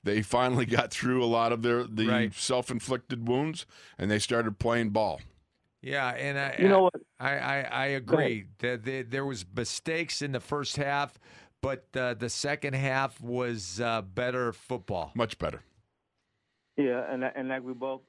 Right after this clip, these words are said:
Speaker 3: uh, agreed on, that the defense was a, was a, was the st-, the stellar of the two. Uh, I also appreciate Coach, uh, you know, going and say, "Hey guys, look, I mean, you know,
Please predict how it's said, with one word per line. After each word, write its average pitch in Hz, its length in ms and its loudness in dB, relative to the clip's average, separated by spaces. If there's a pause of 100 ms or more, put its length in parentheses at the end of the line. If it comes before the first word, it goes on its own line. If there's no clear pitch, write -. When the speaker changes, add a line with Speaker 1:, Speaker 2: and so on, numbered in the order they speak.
(120)
Speaker 3:
uh, 107 260 -4 (600)
agreed 123 400 -4
on, 107 260 -10
that 104 200 -16
the 107 80 -8
defense 120 500 -10 (100)
was 104 180 -12
a, 82 140 -12
was 104 280 -12
a, 95 220 -8 (540)
was 113 140 -10
the 107 100 -10 (140)
st-, 85 300 -8
the 104 100 -14 (100)
stellar 139 300 -6
of 104 240 -10
the 143 100 -12 (100)
two. 123 280 -2 (340)
Uh, 107 300 0 (240)
I 123 80 4
also 208 340 0
appreciate 131 540 -4
Coach, 165 260 -4 (140)
uh, 101 280 -2 (320)
you 127 60 -2
know, 120 100 0
going 120 280 -4
and 117 140 -10
say, 120 80 -8
"Hey 139 160 -8
guys, 101 340 -10
look, 107 300 -8
I 92 40 -8
mean, 95 200 -8
you 117 100 -6
know, 92 320 -4